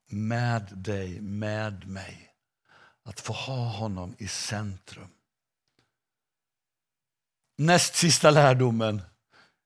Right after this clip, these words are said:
Gud gör ofta dramatiska saker på ett helt odramatiskt sätt. Det är inte i stormen som Gud oftast kommer, utan det är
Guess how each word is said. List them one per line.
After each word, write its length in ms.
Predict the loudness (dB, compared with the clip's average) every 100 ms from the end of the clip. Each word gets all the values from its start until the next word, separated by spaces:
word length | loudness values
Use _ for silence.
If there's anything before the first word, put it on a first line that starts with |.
| _ _ _ -10
Gud 420 | 0 2 4 4
gör 260 | 6 6
ofta 500 | 6 4 0 0 2
dramatiska 920 | 4 4 4 2 0 -2 -6 -6 -4 -4
saker 500 | -4 -4 -6 -10 -12
på 140 | -10
ett 120 | -12
helt 680 | -14 -10 -6 -4 -6 -10 -12
odramatiskt 1000 | -8 -6 -6 -6 -8 -8 -10 -12 -10 -10
sätt. 480 | -10 -12 _ -20 -20 _ _ _ _ _ _ _ _ _ _ _ _ -2
Det 100 | 2
är 60 |
inte 500 | 2 0 2 4 4 0 -8 _ _
i 80 | -4
stormen 720 | -2 -2 0 -2 -2 -4 -4
som 260 | -4 -2 -2
Gud 300 | -2 -4 -6
oftast 440 | -8 -10 -10 -10
kommer, 500 | -10 -10 -10 -12 -12
utan 360 | -14 -10 -8 -6
det 160 | -4 -4
är 180 | -4